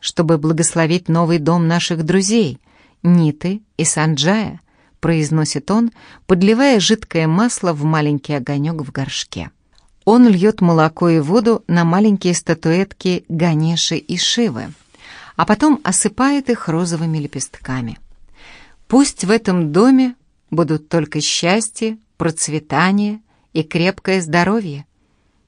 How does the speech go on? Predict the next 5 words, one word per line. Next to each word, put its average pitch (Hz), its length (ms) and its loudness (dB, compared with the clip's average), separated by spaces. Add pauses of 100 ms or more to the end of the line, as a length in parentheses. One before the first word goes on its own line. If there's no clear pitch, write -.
Пусть 165 320 2
боги 185 560 0 (320)
улыбнутся 185 720 4
этому 220 320 2
дому 175 480 0